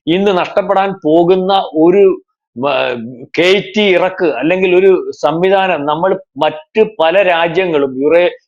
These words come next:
യുറേഷ്യൻ രാജ്യങ്ങളുമായിട്ടും ഈ പറയുന്ന അർമേനിയ, ബ-, ബനാറസ് പോലുള്ള രാജ്യങ്ങൾ, ഒന്ന് രണ്ട് രാജ്യത്തിന്റെ പേര്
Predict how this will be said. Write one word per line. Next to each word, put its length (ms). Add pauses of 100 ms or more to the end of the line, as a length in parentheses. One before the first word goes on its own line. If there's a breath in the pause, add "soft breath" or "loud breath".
യുറേഷ്യൻ 440
രാജ്യങ്ങളുമായിട്ടും 1000 (300 soft breath)
ഈ 140
പറയുന്ന 240
അർമേനിയ, 480
ബ-, 720
ബനാറസ് 480
പോലുള്ള 240
രാജ്യങ്ങൾ, 420
ഒന്ന് 200
രണ്ട് 160
രാജ്യത്തിന്റെ 380
പേര് 200